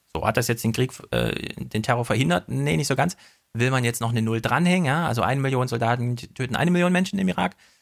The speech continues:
Wann ist denn der War on Terror, der größte Quatsch der Geschichte, vorbei? Naja, nirgendwann. Also muss man irgendwann mal auf eine neue Idee kommen. Und die hat Corbyn einfach aufgegriffen, ja?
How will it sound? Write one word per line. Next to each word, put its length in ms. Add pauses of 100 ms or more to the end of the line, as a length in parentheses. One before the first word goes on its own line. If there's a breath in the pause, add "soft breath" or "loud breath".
(220 soft breath)
Wann 160
ist 200
denn 120
der 260
War 240
on 160
Terror, 320
der 120
größte 320
Quatsch 240
der 80
Geschichte, 280
vorbei? 440
Naja, 200
nirgendwann. 480
Also 180
muss 220
man 100
irgendwann 300
mal 80
auf 100
eine 80
neue 180
Idee 280
kommen. 320 (540)
Und 100
die 60
hat 100
Corbyn 300
einfach 200
aufgegriffen, 440
ja? 200